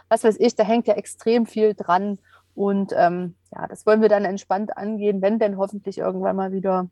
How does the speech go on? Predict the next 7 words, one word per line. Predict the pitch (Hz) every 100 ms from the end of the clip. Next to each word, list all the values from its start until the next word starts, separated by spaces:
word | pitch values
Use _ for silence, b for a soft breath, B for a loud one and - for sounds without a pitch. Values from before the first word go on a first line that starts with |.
| _ _
die | 202 196
Wogen | 202 226 190
ein | 190 190
wenig | 202 202
sich | - -
geglättet | 196 196 196 202 -
haben. | 170 175 165 170